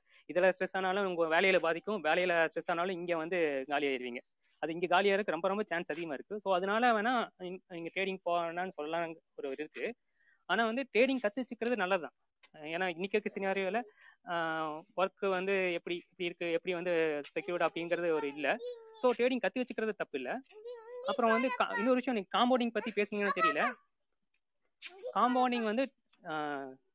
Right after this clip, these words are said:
நீங்க இன்வெஸ்ட்மெண்ட் மட்டும் கா-, காம்பவுண்டிங் இல்ல, ட்ரேடிங்லயும் காம்பவுண்டிங் இருக்கு. என்ன ஒரு பிரச்சனை என்னன்னா, இன்வெஸ்ட்மெண்ட்ல ட்ரேடிங் கா-, காம்பவுண்டிங் வந்து கம்பெனில இருக்கிற ஒரு, ஆ, ஒரு லட்சம் எம்ப்ளாயி, ரெண்டு லட்சம் எம்ப்ளாயி அவங்க பண்ணுவாங்க, கொஞ்சம் கொஞ்சமா அவங்க எஃபர்ட் போட்டு பண்ணுவாங்க.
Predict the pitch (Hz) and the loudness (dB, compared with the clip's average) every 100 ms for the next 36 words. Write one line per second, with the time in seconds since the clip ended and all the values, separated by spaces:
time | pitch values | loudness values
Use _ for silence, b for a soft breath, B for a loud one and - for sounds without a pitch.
0 | _ _ 165 170 233 233 226 214 214 214 | _ _ -6 0 0 2 0 0 -4 -4
1 | 220 208 170 156 170 170 160 147 160 226 | -6 -2 -2 -2 -2 -2 -2 0 -2 2
2 | 208 233 240 240 190 202 170 165 - 381 | 2 2 2 0 0 -2 -4 -6 -6 -10
3 | 381 427 466 494 - 254 269 240 466 453 | -12 -14 -10 -4 0 2 4 2 0 0
4 | 214 185 254 170 233 247 220 427 202 226 | 0 0 0 0 -2 0 -2 -4 -2 -2
5 | 311 _ _ _ _ - - 214 247 226 | -4 _ _ _ _ -20 -2 2 4 2
6 | 196 208 190 208 233 233 214 196 294 - | 2 2 4 4 4 4 2 0 -2 -6
7 | - - - 233 247 233 226 220 208 202 | -8 0 2 4 4 4 4 6 6 8
8 | 190 180 180 190 196 202 214 202 208 208 | 6 6 0 -2 0 2 4 2 2 2
9 | 208 208 196 196 208 170 220 196 180 156 | 4 2 2 2 2 4 4 4 4 2
10 | 139 269 494 466 508 508 508 480 220 220 | 0 -4 -10 -18 -16 -14 -4 0 4 2
11 | 220 226 196 202 190 208 208 - 190 170 | 4 4 4 2 2 0 -2 -2 2 2
12 | 143 | 2